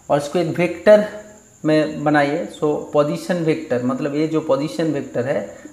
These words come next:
तो हो जाएगा एक्स component, मतलब सेवन आई कैप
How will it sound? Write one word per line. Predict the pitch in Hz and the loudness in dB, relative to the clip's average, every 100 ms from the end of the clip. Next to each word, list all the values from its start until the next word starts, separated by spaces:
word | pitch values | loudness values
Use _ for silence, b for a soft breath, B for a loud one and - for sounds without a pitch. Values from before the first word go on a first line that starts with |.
| - | -10
तो | 143 | -6
हो | 131 135 | -4 -2
जाएगा | 139 139 139 | -2 0 0
एक्स | 147 143 - | 0 -4 -2
component, | 170 151 - 131 151 - | 0 0 0 -2 -2 -6
मतलब | 127 135 127 | -4 -4 -4
सेवन | - 151 156 185 180 B B B - | -4 -2 2 0 -2 B B B -2
आई | 143 | 0
कैप | 147 - 190 190 - - | 0 6 6 6 -6 -12